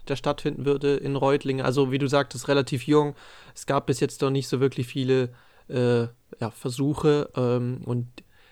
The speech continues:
dieses Jahr soll es irgendwie ganz neu werden. Äh, du hast schon gesagt, wir haben im Thema Livestreaming schon einiges ausprobiert und uns da weiterentwickelt. Also vielleicht könnte es auch in diese Schi-, Schiene reinlaufen.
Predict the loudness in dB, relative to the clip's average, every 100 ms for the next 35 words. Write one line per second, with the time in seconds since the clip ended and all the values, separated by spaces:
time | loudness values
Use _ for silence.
0 | -2 4 8 6 6 6 8 6 4 -2
1 | 4 4 4 2 2 2 0 -2 -2 0
2 | 2 2 2 2 4 4 4 2 2 0
3 | -4 -4 -2 0 0 -2 -4 -4 0 2
4 | 2 2 0 0 -2 -2 -2 0 2 2
5 | 0 -6 -4 -4 -6 -4 -2 0 -2 0
6 | 0 0 -4 -4 0 2 2 -2 -2 -4
7 | -2 -2 0 2 2 2 -2 -2 -2 0
8 | -2 -6 -20 -20 -6 -2 2 4 4 4
9 | 2 4 4 2 2 0 2 0 0 -4
10 | 0 4 4 4 4 6 4 4 -2 -6